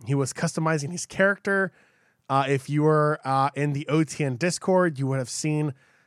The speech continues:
the, uh, most obscure, uh, customization feature for your, uh, person when you're designing them. The forehead to nose ratio,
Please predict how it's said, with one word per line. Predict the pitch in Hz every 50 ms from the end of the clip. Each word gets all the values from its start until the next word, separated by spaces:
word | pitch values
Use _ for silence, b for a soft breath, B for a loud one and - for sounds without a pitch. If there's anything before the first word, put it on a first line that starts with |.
| b b
the, | 120 127 143 143 135 135 131 131 131 131
uh, | 131 127 127 123 120 117
most | 123 135 147 160 170 147 - - _ _
obscure, | - 143 139 113 - - - - - - - 151 160 170 180 190 196 202 190 - _ _ _ _ _ _ _ _ _ _ _ -
uh, | 135 139 139 131
customization | 127 - 170 170 - - 180 170 151 120 131 147 156 147 - - 170 160 165 156
feature | - - - 170 170 - - 185 190 202 262 - _ _ _ _ _ _ _ _
for | _ - - 170 160 156 151 151 143
your, | 135 143 156 147 143 143 143 135 131
uh, | 135 135 135 131 127
person | 123 - - - 165 160 - - 180 185 196 208 190 165
when | 156 151 151
you're | 147 147 143
designing | 143 139 123 135 135 143 151 151 156 165
them. | 180 214 240 b b b b b b b b -
The | 127 151 165 160
forehead | 135 - - - - - 180 208 247 240 190 214 226 226 196 175
to | - - 180
nose | 175 165 170 170 170 190 208 196 147 143
ratio, | 139 131 127 120 - - 131 120 113 113 110 107 127 135